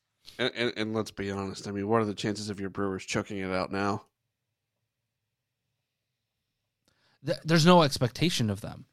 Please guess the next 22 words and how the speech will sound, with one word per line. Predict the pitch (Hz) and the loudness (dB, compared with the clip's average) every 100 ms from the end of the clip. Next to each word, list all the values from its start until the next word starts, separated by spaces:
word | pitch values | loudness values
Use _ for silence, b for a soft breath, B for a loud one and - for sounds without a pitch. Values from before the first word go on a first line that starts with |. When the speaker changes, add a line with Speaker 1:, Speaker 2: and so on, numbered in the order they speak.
| _ - | _ 2
Speaker 2:
You | 135 | 8
know | 143 | 10
what | 139 | 10
I'm | 127 | 6
saying? | 135 135 160 143 | 6 4 2 0
Like, | 143 127 - b b 135 - | 4 4 4 b b -10 0
they're, | 143 | 6
Speaker 1:
True. | 170 165 | 12 12
Speaker 2:
they're | 147 | 12
not | 156 160 | 10 12
Speaker 1:
That's | |
also | 247 240 170 | 12 12 8
true. | 160 151 | 8 10
Speaker 2:
expected | 101 143 | 8 4
Speaker 1:
That's | 104 - | 4 8
fair. | 139 | 8
Speaker 2:
to, | 110 107 101 _ _ _ - | 8 4 0 _ _ _ 0
to | 135 113 | 4 4
be | 127 131 127 | 6 6 6
the | 120 117 | 6 2
team | 110 131 123 | 2 2 4
that | 117 107 | 4 0